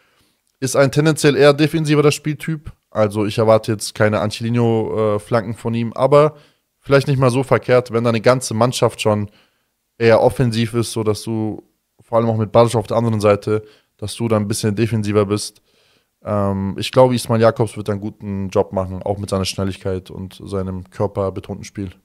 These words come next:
Klar, wir sind jetzt bei den zwei Stürmerpositionen angekommen, die habe ich an sich schon verraten, Icardi und Osimhen,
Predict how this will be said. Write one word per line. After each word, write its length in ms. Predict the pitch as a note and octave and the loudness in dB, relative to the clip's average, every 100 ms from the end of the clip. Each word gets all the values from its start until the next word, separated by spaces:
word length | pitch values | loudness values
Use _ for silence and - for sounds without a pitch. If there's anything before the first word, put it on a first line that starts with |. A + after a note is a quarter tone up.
| _ | _
Klar, 480 | G#2 G2+ G2 - _ | 4 4 4 -4 _
wir 100 | G#2 | -6
sind 80 | G#2+ | -6
jetzt 120 | - | -2
bei 100 | G2 | -2
den 120 | G2 | -2
zwei 300 | - G#2 G#2 | 0 0 0
Stürmerpositionen 1120 | A2 - A#2+ A2 A2 G#2+ - - G2+ F#2+ A2 G2+ | -4 -6 -2 0 0 0 -4 -12 -12 -8 -6 -4
angekommen, 420 | A2 G2+ G#2 G2+ | -4 -2 -2 -2
die 100 | F#2+ | 2
habe 140 | G2+ | 2
ich 80 | G2+ | 2
an 120 | G2+ | -4
sich 120 | G2+ G2 | -4 -4
schon 140 | G2 | -4
verraten, 480 | - F#2+ G2 - G2+ | 0 2 2 0 -10
Icardi 340 | G2 G#2 G#2 | -2 2 2
und 80 | G2+ | 2
Osimhen, 560 | G2 G#2+ G#2+ G#2 G#2 | 0 2 2 2 0